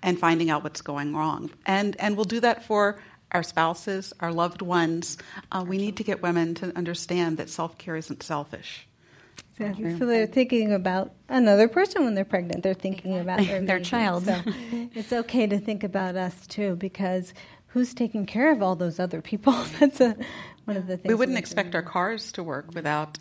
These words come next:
Speaker 1: um, ever taking care of it, um, our, our, our spouses, our kids to be healthy without ever, um, seeking
Speaker 3: We're not
Speaker 1: care.
Speaker 3: gonna be good to anyone else. Mm-hmm. There's, we can't do anything for anyone else if we're sick.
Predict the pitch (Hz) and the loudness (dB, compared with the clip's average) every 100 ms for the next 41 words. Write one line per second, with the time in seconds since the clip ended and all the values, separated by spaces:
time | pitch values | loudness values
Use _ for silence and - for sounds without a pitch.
0 | - 165 165 - 165 170 151 151 156 151 | -8 -6 -6 -6 -4 -4 -6 -8 -8 -4
1 | 143 127 175 - - - - - 185 175 | -2 -2 -6 -12 -18 -20 -14 0 2 4
2 | 175 165 170 - 160 156 151 156 151 160 | 2 0 -4 -2 -2 0 -2 -4 -4 -6
3 | - 160 175 180 160 160 - 240 - 190 | 0 0 0 -6 -6 -8 -4 -6 -6 -10
4 | 165 160 160 156 165 156 151 156 151 156 | -10 -10 -12 -14 -12 -10 -10 -8 -8 -10
5 | - - _ - 160 160 196 _ _ _ | -16 -20 _ -10 -8 -10 -14 _ _ _
6 | - 160 - 208 202 202 196 196 190 190 | -10 -10 -4 -4 -2 -4 -4 -6 -8 -8
7 | 185 185 185 214 220 190 - _ - 202 | -4 -2 -2 -2 -6 -10 -20 _ -20 -20
8 | 175 185 - _ - 190 185 208 185 196 | -14 -14 -16 _ -16 -16 -14 -14 -12 -10
9 | 190 196 214 - 202 208 185 180 170 175 | -4 -4 -2 -2 0 2 0 0 -2 0
10 | 175 180 196 190 - - 170 - 190 - | 2 2 0 -4 -8 -8 -6 -4 -6 -6